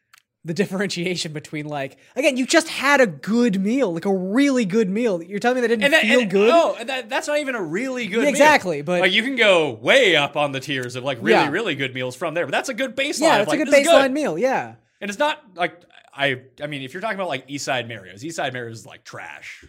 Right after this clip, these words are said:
Speaker 2: It's not good. It's, like, the
Speaker 1: Yeah.
Speaker 2: biggest run-of-the-mill, like, "Well, let's, let's get it."
Speaker 1: Well,
Speaker 2: It's
Speaker 1: I
Speaker 2: like
Speaker 1: think it's,
Speaker 2: fa-
Speaker 1: I think it beats Olive Garden, but that's
Speaker 2: Yeah,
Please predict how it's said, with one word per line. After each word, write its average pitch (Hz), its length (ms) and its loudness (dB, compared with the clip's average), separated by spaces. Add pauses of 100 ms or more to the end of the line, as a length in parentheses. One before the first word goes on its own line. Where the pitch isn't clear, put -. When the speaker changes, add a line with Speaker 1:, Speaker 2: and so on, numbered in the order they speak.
(140)
Speaker 2:
It's - 340 -20
not 101 200 -14
good. - 200 -20 (640)
It's, 135 240 -10
like, 123 140 -10
the 127 80 -10
Speaker 1:
Yeah. 117 60 -14 (140)
Speaker 2:
biggest 139 340 -4
run-of-the-mill, 131 420 -6
like, 117 240 -12 (320)
"Well, 151 160 -6
let's, 147 180 -2
let's 160 140 -8
get 165 160 2
it." 160 40 0
Speaker 1:
Well, 226 180 4
Speaker 2:
It's 214 80 -2
Speaker 1:
I 226 40 0
Speaker 2:
like 240 120 2
Speaker 1:
think 262 40 4
it's, - 100 2
Speaker 2:
fa- 220 60 2
Speaker 1:
I 240 60 0
think 262 160 -2
it 190 60 -4
beats 226 180 -4
Olive 165 280 -2
Garden, 120 320 -12
but 117 200 -16
that's 131 240 -8
Speaker 2:
Yeah, 349 160 2